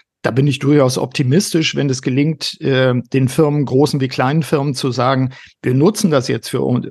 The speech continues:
für uns, wir wollen Prototypen bauen, wir wollen ganz andere Art der Grundlagenforschung machen, äh, wir wollen Experimente machen, wir wollen aber auch die Risiken dieser Experimente gut berechnen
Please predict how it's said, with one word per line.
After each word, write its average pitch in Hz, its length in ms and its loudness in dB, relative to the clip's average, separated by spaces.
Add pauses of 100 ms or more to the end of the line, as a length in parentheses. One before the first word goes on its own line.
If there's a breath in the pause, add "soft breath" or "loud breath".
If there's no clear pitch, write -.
(140)
für 143 140 0
uns, 190 420 2
wir 127 280 0
wollen 131 360 2
Prototypen 165 640 0
bauen, 117 360 -2
wir 127 120 -2
wollen 135 460 0
ganz 135 260 -2
andere 139 300 0
Art 139 160 -2
der 139 80 0
Grundlagenforschung 131 1000 0
machen, 135 380 -4 (480 loud breath)
äh, 135 280 2
wir 131 140 0
wollen 151 160 0
Experimente 151 680 0
machen, 135 280 0
wir 127 100 -2
wollen 147 160 2
aber 131 140 0
auch 127 80 0
die 131 140 -4
Risiken 165 420 0
dieser 131 300 -2
Experimente 127 640 0
gut 139 300 0
berechnen 139 720 0